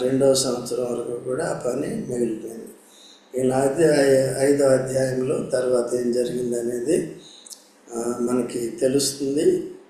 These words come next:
కనుక ఈ విధంగా, ఆ, మనం చేసే కార్యాలు ఆటంకం వచ్చినాయి అంటే అది దైవ చిత్తం కాదని కాదు, కానీ, ఆ, దేవుని చిత్తం మనం ఎలాగా జీవించాలి, ఏమేమి పని చేయాలనేవి already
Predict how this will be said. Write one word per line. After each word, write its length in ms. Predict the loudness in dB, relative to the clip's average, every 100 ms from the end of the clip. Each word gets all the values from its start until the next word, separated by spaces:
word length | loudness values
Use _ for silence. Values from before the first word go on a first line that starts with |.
| _ -6
కనుక 560 | -4 0 0 0 -2 0
ఈ 100 | 2
విధంగా, 800 | 4 4 4 4 4 2 -2 -12 -18 -16 -16 -12 -6
ఆ, 100 | -4
మనం 500 | -2 -2 -2 -2 -2 2
చేసే 260 | 4 4 2
కార్యాలు 560 | 2 0 2 2 2
ఆటంకం 520 | 2 0 0 0 2
వచ్చినాయి 400 | 0 0 -2 0
అంటే 480 | 0 0 -2 -2 -4 -4
అది 180 | -2
దైవ 280 | -2 2 4
చిత్తం 580 | 2 0 -4 -4 -6 -6
కాదని 380 | -4 -4 -4 -8
కాదు, 320 | -4 -4 -4 -6
కానీ, 280 | -4 -2 -2 -4 -18 -20 -20 -20 -20 _ -10
ఆ, 380 | -6 -6 -6 -8 -12 -10 -10 -8 -10 -12 -20 _ _ _ _ 4
దేవుని 540 | 4 6 4 2 0
చిత్తం 520 | -2 -2 0 -4 -4
మనం 360 | -4 -4 -4 -8 -14 -20 _ _ _ -6
ఎలాగా 600 | 0 4 6 6 6 6
జీవించాలి, 880 | 4 2 2 0 0 2 2 0 0
ఏమేమి 320 | 2 0 0
పని 220 | -2 0 0
చేయాలనేవి 960 | 0 2 2 4 2 2 0 0 0
already 580 | 0 0 -2 2 2